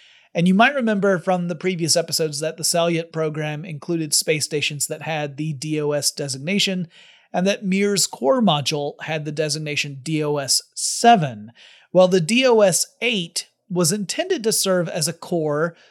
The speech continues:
for successor space station, the Mir two. There was supposed to be a second Mir. The Soviets built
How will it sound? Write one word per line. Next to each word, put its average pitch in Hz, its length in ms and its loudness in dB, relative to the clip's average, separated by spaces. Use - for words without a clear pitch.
for 185 160 2
successor 180 960 0
space - 360 0
station, 139 440 -4
the 170 120 2
Mir 196 380 2
two. 196 540 -2
There 139 80 -4
was 139 80 -2
supposed 160 220 -2
to - 40 -4
be 160 80 2
a 156 60 0
second 185 360 -2
Mir. 175 380 -4
The 156 120 -4
Soviets 208 440 2
built 180 360 2